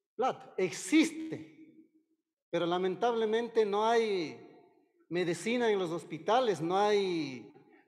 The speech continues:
pupitres en las escuelas y no hay medicina para la ganadería. Frente a esta coyuntura estamos debatiendo sin duda el sector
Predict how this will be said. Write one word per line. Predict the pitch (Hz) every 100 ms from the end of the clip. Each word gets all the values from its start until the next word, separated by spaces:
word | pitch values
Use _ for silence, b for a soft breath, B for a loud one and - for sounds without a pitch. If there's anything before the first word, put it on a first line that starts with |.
| -
pupitres | 190 185 233 226 226 220 214 196
en | 190
las | 180 156
escuelas | 156 220 277 254 180 - - - _ _ _ _ _ _ _ _ _ -
y | 190
no | 202 220
hay | 240
medicina | 226 214 208 226 240 214
para | 190 185
la | 175 170 156 139
ganadería. | 165 175 156 165 208 175 - - - - b b b b
Frente | 208 277 262 -
a | 233 247
esta | 240 226 208 - - -
coyuntura | 196 208 190 - 294 262
estamos | 151 226 220 196
debatiendo | 202 196 202 214 190
sin | 175 190 180
duda | 233 220 196 - - - _ - _ _ _ _
el | 170 165
sector | 190 156 220